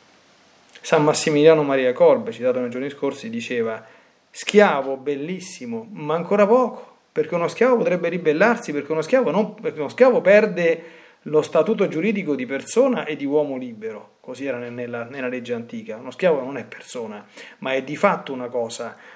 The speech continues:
ma è una cosa che però conserva le caratteristiche della persona. <laughs> Quindi se si vuole ribellare, si può ribellare.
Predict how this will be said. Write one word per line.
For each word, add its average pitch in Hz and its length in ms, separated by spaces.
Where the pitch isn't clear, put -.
ma 151 200
è - 20
una 175 220
cosa 196 680
che 160 140
però 160 320
conserva 185 420
le 165 100
caratteristiche 147 600
della 135 160
persona. 185 420
<laughs> - 1400
Quindi 143 240
se 135 80
si 131 140
vuole 180 200
ribellare, 175 520
si 160 100
può 135 140
ribellare. 123 640